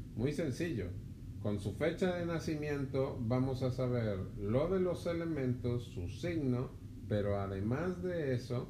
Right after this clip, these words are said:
también podemos ver cuál es su cir-, su ciclo personal anual. Ciclo personal anual.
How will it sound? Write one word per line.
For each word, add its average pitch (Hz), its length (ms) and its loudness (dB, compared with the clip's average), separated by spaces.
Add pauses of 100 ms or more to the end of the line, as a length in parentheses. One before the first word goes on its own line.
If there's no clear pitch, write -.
(420)
también 113 520 2
podemos 123 500 2
ver 123 220 2
cuál 123 200 4
es 120 120 2
su 101 120 -6
cir-, 117 300 0 (240)
su 95 280 -2
ciclo 127 640 0
personal 101 720 -2 (140)
anual. 104 840 0 (680)
Ciclo 127 400 -2
personal 101 480 -2
anual. 101 520 -2